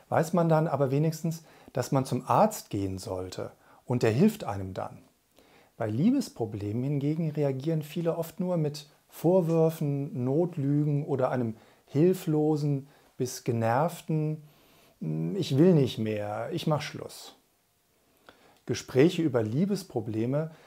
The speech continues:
sind dann oft ein aneinander vorbeireden.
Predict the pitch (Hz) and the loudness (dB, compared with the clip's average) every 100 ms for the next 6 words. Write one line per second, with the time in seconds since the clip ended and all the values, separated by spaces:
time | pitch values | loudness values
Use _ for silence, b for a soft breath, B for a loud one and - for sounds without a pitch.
0 | B - 131 143 117 143 147 151 - 127 | B -6 -2 0 0 0 -2 -2 -2 0
1 | 123 120 b - 120 117 120 123 123 117 | 0 -4 b -2 2 4 4 2 2 -2
2 | 101 107 156 160 110 92 92 - | 2 2 4 0 -4 -8 -12 -16